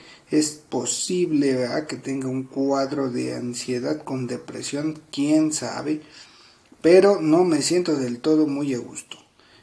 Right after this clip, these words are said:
Y eso regularmente pasa porque uno quiere tener el control de todas las cosas, y como no nos salen como nosotros queremos, entonces nos molestamos, y eso es lo que sucede.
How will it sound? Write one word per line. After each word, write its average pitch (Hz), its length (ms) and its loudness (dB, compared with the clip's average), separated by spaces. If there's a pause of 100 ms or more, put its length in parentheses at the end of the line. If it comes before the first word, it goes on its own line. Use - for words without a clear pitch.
(120)
Y 143 160 6
eso 165 240 6
regularmente 151 840 0
pasa 143 400 -6
porque - 280 -14
uno 139 240 -2
quiere 147 220 -2
tener 135 300 -8
el 151 180 -6
control 139 460 -6
de 131 80 -8
todas 147 260 0
las 120 220 -8
cosas, 147 500 -6 (400)
y 139 120 -2
como 131 340 -2
no 165 200 4
nos 220 220 4
salen 180 420 2
como 123 220 -6
nosotros 156 540 -2
queremos, 175 640 -2
entonces 147 520 -4
nos 123 280 -6
molestamos, 127 840 -4 (400)
y 135 260 0
eso 139 280 0
es 131 60 -6
lo 127 160 -6
que 127 100 -12
sucede. - 540 -10